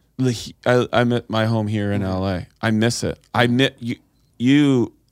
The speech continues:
Speaker 1: keyed on something I wasn't even so much acknowledging. R-, miss routine.
Speaker 2: Yeah.
Speaker 1: Like, my routine so much.
Speaker 2: Yeah, yeah.
Speaker 1: Which is weird because any given day can be different from the one before, but it f-, when we're here, it feels
Speaker 2: Yeah.
Speaker 1: like a routine.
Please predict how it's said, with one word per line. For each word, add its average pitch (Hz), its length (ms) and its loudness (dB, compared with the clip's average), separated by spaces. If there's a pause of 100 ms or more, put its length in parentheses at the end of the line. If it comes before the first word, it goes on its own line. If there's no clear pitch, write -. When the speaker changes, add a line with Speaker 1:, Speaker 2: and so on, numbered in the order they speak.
(240)
Speaker 1:
keyed 131 200 2
on 113 120 2
something 110 180 0
I 104 40 0
wasn't 107 280 -2
even 98 220 -6 (580)
so 120 160 -6
much 104 160 -4
acknowledging. 101 600 -4 (540)
R-, 110 220 -8
miss 123 640 2
routine. 101 580 -6 (120)
Speaker 2:
Yeah. 95 260 -6 (320)
Speaker 1:
Like, 92 240 -6
my 104 340 0
routine 98 520 -2
so 104 400 -4
much. 101 500 -4
Speaker 2:
Yeah, 98 120 -4
yeah. 90 220 -2
Speaker 1:
Which 113 120 -4
is 120 80 -2
weird 180 240 2
because 123 500 -2 (1160)
any 160 200 2
given 127 280 0
day 113 240 2
can 104 120 -6
be 101 80 -2
different 101 320 -4
from 98 80 -6
the 98 60 -6
one 95 160 -4
before, 101 460 -2
but 123 120 0
it - 80 -6
f-, - 240 -20 (240)
when 117 160 -2
we're 113 100 -4
here, 131 200 0
it - 100 -6
feels 151 800 -2
Speaker 2:
Yeah. 110 200 0
Speaker 1:
like 196 200 -2
a 220 40 -4
routine. 220 640 -2